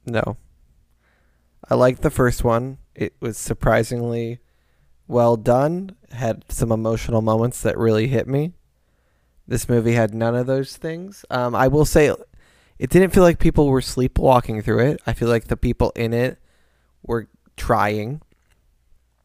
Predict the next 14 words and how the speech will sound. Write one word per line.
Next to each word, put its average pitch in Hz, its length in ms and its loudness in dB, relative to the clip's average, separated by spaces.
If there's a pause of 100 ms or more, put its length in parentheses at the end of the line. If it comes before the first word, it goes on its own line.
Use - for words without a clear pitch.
(360)
I 127 100 0
just 120 220 -4
thought 120 180 2
it 113 100 -4
was 113 160 -4
a 113 240 -6 (920)
much 117 460 -4
less 110 320 -2
effective 107 500 -8
movie 107 240 -6
this - 200 -8
time 98 240 -4
around, 107 600 -6
and 104 400 -8